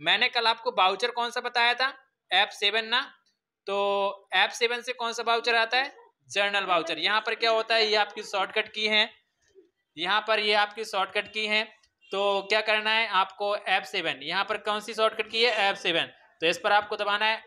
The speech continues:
एफ सेवन। तो क्या करना है, सबसे पहले जो भी हमारा डीआर आता है हमें यहाँ पर वो लिखना है, है ना। तो यहाँ पर देखो जर्नल वाउचर हमारा आ चुका है।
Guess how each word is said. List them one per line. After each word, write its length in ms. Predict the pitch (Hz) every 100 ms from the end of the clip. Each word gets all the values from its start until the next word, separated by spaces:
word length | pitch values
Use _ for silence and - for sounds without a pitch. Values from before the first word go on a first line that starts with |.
| 175
एफ 180 | 180 -
सेवन। 460 | - 170 147 120 110 _ _ _ _
तो 260 | 285 285 285
क्या 200 | 277 262
करना 280 | 254 247 247
है, 180 | 247 285
सबसे 360 | - 202 - 240
पहले 280 | 233 233 240
जो 260 | 240 240 233
भी 140 | 247
हमारा 300 | 269 240 233 190
डीआर 380 | 202 196 202 202
आता 260 | 196 -
है 220 | 180 214 - _ -
हमें 180 | 175 208
यहाँ 160 | 220 220
पर 120 | 233
वो 140 | 214 202
लिखना 280 | 175 165
है, 120 | 135 139
है 80 |
ना। 100 | 196 254 - - _ -
तो 40 | 151
यहाँ 200 | 175 202
पर 140 | 214
देखो 220 | 202 214
जर्नल 340 | 170 180 185 190
वाउचर 340 | 185 185 202
हमारा 280 | 185 190 190
आ 220 | 160 170
चुका 280 | 175 202 202
है। 160 | 185